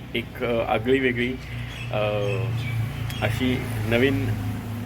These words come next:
सफर घेऊन येणार आहे. तर, अ,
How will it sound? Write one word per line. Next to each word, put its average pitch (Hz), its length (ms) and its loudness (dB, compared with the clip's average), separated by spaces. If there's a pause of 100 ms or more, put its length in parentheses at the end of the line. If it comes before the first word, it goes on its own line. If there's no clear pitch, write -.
(1160)
सफर 131 340 2
घेऊन 110 240 0
येणार 98 260 -4
आहे. 113 220 -6 (360)
तर, 110 380 0
अ, 113 80 -4